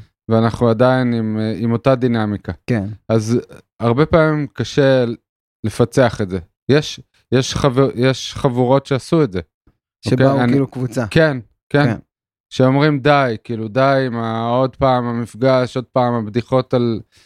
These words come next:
Speaker 1: על נשים, עוד פעם ה-,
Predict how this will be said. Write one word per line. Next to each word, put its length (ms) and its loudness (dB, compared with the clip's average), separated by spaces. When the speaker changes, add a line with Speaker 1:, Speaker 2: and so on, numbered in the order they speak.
Speaker 1:
על 120 2
נשים, 640 2
עוד 120 0
פעם 420 0
ה-, 1080 -2